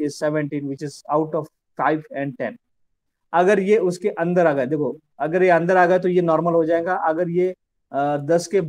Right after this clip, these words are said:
बाहर गया, यानी रेंज कहाँ गया? दस, और मैं इसके बाहर जा रहा हूँ, यानी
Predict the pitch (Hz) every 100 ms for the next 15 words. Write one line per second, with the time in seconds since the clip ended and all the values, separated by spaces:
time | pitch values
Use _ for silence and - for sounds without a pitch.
0 | 135 - 214 202 160 131 _ _ _ _
1 | _ _ _ - 156 156 170 170 175 170
2 | 185 160 143 147 - - - _ _ _
3 | _ - 156 165 165 170 170 139 147 156
4 | 170 151 135 135 139 143 147 147